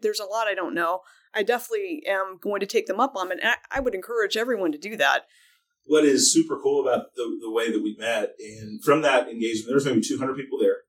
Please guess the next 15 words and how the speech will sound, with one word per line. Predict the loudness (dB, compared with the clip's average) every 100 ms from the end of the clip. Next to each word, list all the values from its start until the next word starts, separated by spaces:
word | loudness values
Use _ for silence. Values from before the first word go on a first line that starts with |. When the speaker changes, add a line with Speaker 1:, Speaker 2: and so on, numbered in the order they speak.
| _ 8
Speaker 1:
Mm-hmm. | 8
Speaker 2:
and | 8 4
maybe | 2 0 -8
ten | -4 0 0 0
people | -2 0 2
reached | 0 -2 -2
out, | 0 -2 -6 _ _ _ -2
and | 4
about | 4 4
seven | 4 2 0 -4
really | 0 0
followed | 4 4 4 2
up, | 0 -6
and | -14
we | -14